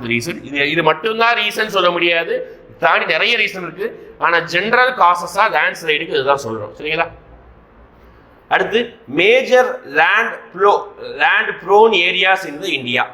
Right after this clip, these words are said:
லேண்ட்ஸ்லைடு ப்ரோன் ஏரியாஸ் அப்படின்னு சொல்லணும். எந்த பகுதியிலலாம் வந்து அதிகமான நிலச்சரிவு ஏற்படுவதற்கான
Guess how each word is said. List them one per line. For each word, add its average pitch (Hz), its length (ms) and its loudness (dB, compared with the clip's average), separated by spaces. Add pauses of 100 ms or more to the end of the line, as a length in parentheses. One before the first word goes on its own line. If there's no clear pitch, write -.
(160)
லேண்ட்ஸ்லைடு 175 480 0
ப்ரோன் 165 300 2
ஏரியாஸ் 135 360 0
அப்படின்னு 120 220 -12
சொல்லணும். 113 320 -6 (440)
எந்த 254 180 2 (140)
பகுதியிலலாம் 180 600 4
வந்து 151 160 -8 (140)
அதிகமான 190 580 2 (120)
நிலச்சரிவு 185 520 -2 (100)
ஏற்படுவதற்கான 151 720 -2